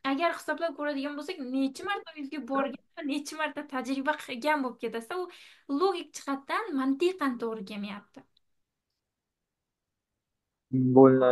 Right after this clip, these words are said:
Speaker 2: tushundim.
Speaker 1: A, yana bitta o'quvchimiz savol beribdilar. Ne, Furqatbek shi? Samsamnida. A,
Speaker 2: Thank you.
Speaker 1: yana bitta o'quvchimiz chatda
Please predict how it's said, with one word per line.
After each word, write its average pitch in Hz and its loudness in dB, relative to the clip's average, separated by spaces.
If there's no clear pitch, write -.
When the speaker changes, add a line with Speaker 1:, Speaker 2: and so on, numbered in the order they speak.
Speaker 2:
tushundim. 139 2
Speaker 1:
A, 277 0
yana 330 2
bitta 349 0
o'quvchimiz 330 -4
savol 294 -2
beribdilar. 247 -6
Ne, 262 -2
Furqatbek 294 -8
shi? 359 -4
Samsamnida. 247 -4
A, 254 0
Speaker 2:
Thank 247 2
you. 151 2
Speaker 1:
yana 349 2
bitta 294 -2
o'quvchimiz 320 -6
chatda 311 -2